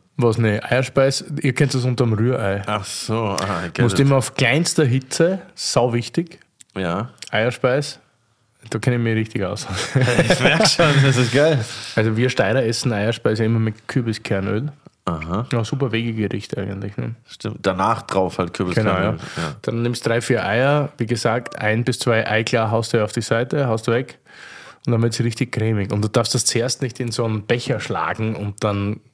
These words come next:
Speaker 1: komplett blank rühren.
Speaker 2: Ah, so
Speaker 1: Das ist ein
Speaker 2: mach ich's
Speaker 1: Blödsinn.
Speaker 2: immer.
Speaker 1: Ja, das muss, nein, Alter, das geht gar nicht. Du nimmst die Pfanne,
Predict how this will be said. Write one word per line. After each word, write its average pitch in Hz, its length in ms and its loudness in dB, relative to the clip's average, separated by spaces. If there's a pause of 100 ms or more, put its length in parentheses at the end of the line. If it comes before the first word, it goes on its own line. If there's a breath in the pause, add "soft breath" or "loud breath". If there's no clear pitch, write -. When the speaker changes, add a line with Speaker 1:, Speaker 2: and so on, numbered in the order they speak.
Speaker 1:
komplett 104 520 -2
blank 110 300 -2
rühren. 95 240 0
Speaker 2:
Ah, 104 120 2
so 95 60 -4
Speaker 1:
Das 104 100 0
ist 107 40 2
ein 107 60 2
Speaker 2:
mach 107 80 2
ich's 120 100 4
Speaker 1:
Blödsinn. 95 300 2
Speaker 2:
immer. 90 100 -4 (240)
Speaker 1:
Ja, 110 60 2
das 110 100 0
muss, 110 200 0
nein, 139 500 0
Alter, 107 300 0
das 104 180 2
geht 113 100 -2
gar 123 140 0
nicht. 120 160 -2 (840 loud breath)
Du 123 60 2
nimmst 143 240 2
die 113 60 0
Pfanne, 160 540 2